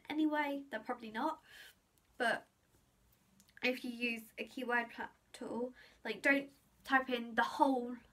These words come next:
like, well, maybe type in the whole of the name of your video, but you might not come up with much. But if you come up with, like, a short, like, let's say you put in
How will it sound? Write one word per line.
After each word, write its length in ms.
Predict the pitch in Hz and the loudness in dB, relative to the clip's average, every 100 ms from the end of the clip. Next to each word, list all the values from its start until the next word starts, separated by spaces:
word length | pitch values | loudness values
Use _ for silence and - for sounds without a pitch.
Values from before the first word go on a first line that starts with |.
| _ _ 330 | _ _ -8
like, 200 | - - - - - - _ - | -6 -6 -10 -20 -20 -20 _ -2
well, 140 | 277 | 2
maybe 240 | 302 359 285 | 4 4 2
type 320 | - 269 254 | 0 -4 -2
in 120 | 220 | -4
the 80 | 233 | -4
whole 260 | 233 226 | -2 -4
of 220 | 208 - 220 | -2 -4 -6
the 80 | - | -8
name 260 | 220 208 220 - | -6 -6 -8 -10
of 100 | 226 | -8
your 140 | 220 | -8
video, 400 | 220 220 214 233 262 - - _ | -8 -6 -4 -4 -6 -16 -20 _
but 100 | - | -10
you 120 | 240 | -4
might 180 | 240 226 | 0 0
not 120 | 226 | -2
come 200 | - 233 | -10 -8
up 60 | 226 | -6
with 180 | 220 233 | -6 -2
much. 300 | 247 - - | -2 -4 -4
But 100 | 254 | -6
if 120 | - | -4
you 100 | 262 - | -6 -6
come 200 | - 262 | -6 -4
up 120 | 233 - | -2 -2
with, 120 | 247 | -2
like, 180 | 226 226 | -2 -6
a 40 | |
short, 320 | 233 262 240 - - | -4 0 -2 -4 -8
like, 280 | - - - _ - _ - - - 277 | -6 -6 -14 _ -20 _ -20 -20 -4 0
let's 160 | 254 | 2
say 280 | 262 247 226 - - _ _ _ _ _ - | 2 0 0 -8 -14 _ _ _ _ _ -10
you 140 | 226 254 | -4 -2
put 160 | 254 | 0
in 260 | - 226 220 | 0 0 -4